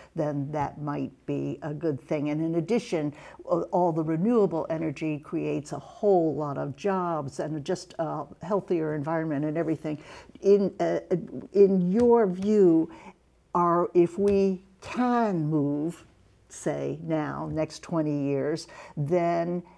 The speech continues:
uh, can we preserve life adequately on, if we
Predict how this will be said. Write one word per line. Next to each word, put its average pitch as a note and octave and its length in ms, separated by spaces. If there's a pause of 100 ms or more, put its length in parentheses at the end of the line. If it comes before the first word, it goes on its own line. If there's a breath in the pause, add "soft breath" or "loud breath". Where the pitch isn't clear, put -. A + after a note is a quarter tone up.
(300 loud breath)
uh, F3 300 (240)
can F3 340
we E3+ 180
preserve E3+ 960
life D#3 600 (160)
adequately D3+ 1080
on, D#3+ 460
if - 280
we E3 400